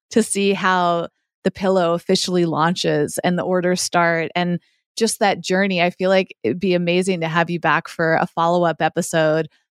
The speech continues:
after some, a period of time has passed to just see, like, what did social media look like for you?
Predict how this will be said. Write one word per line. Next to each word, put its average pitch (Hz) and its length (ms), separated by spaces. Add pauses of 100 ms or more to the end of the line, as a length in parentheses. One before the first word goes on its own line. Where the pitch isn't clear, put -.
(140)
after 180 340
some, 175 220 (220)
a 180 100
period 185 320
of 151 100
time 180 360
has 180 120
passed 160 520
to 180 100
just 175 240
see, 185 160
like, 170 280 (240)
what 226 300
did 294 260
social 240 360
media 180 580 (220)
look 202 260
like 180 280
for 190 180
you? 170 480